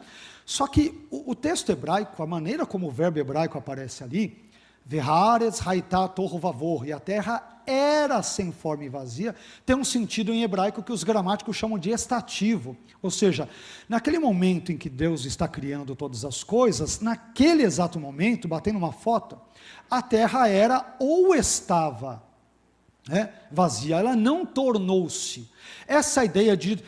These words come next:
de movimento no verbo raiar, o verbo ser ou estar ou existir em hebraico,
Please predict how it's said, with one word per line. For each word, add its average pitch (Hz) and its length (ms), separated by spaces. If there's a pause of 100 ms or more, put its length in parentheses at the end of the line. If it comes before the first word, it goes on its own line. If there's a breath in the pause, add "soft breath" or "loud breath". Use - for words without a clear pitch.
(180 loud breath)
de - 180
movimento 196 920
no 151 120
verbo 143 460
raiar, 160 500
o 165 80
verbo 156 280
ser 208 300
ou 185 100
estar 156 560
ou 175 140
existir 143 400
em 143 60
hebraico, 160 520